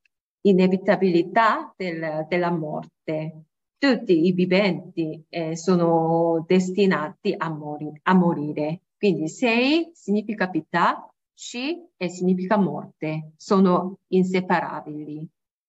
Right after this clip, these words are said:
Invece Mei, una sorta di energia che mantiene in vita tutti gli esseri viventi visibili. Non è osservabile a occhio nudo.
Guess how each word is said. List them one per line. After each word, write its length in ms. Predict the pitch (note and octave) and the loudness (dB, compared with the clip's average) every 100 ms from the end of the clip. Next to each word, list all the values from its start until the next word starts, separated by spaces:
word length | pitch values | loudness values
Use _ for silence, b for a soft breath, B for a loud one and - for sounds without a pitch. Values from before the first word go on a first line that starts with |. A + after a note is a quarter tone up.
| _ _ _ - | _ _ _ -2
Invece 460 | A3 C#4 D4+ C4 | 2 2 2 2
Mei, 720 | F#3+ F3+ F#3 D#3+ D#3+ G3 B3 - | 4 4 4 2 2 2 2 2
una 220 | F#3+ G3 | 2 2
sorta 560 | A3 B3 A#3+ F#3+ F#3+ E3+ | 0 2 2 2 -2 -2
di 160 | F3+ | 0
energia 880 | E3 F3+ F3+ G3 - D#3 D#3 E3+ F#3 | 0 0 -2 -4 -6 -2 0 -2 -6
che 200 | - F#3 | -10 -8
mantiene 760 | E3+ E3+ E3+ - G3+ D#3 D#3 E3 | -6 -4 -6 -2 -2 0 -2 -2
in 440 | D#3+ - F#3 E3 | -2 0 0 0
vita 540 | - E3+ - G3+ G#3+ A3+ | -4 -8 -2 0 0 -2
tutti 320 | - A3+ G3 | -12 -6 -4
gli 220 | F3+ F3+ F#3 | -2 -4 -4
esseri 760 | F#3 G3+ - B3 B3 C4 B3+ _ | -6 -6 -6 -4 -2 -4 -6 _
viventi 640 | G#3 F3+ D#3 D#3+ - F3+ | -4 -2 -2 -4 -2 -2
visibili. 960 | F3+ F#3 F3+ F3+ D3 D3 D3 D3 D#3 D#3 - _ _ _ _ _ - | 0 0 0 -4 -6 -6 -6 -6 -6 -8 -14 _ _ _ _ _ 0
Non 200 | A3 A#3 | 2 2
è 140 | B3+ | 0
osservabile 1160 | - G3+ - G#3 F#3 E3 D#3+ F#3 G#3 C4 C#4+ - _ _ _ _ _ | -4 -8 -6 -4 0 -2 0 -4 -4 -4 -6 -8 _ _ _ _ _
a 200 | F3+ F3+ | -4 -4
occhio 380 | F3+ E3+ - F3+ | -4 -8 -4 0
nudo. 720 | E3 D3 D3 D3 C#3+ D3 D3+ | 0 -2 -6 -6 -6 -6 -8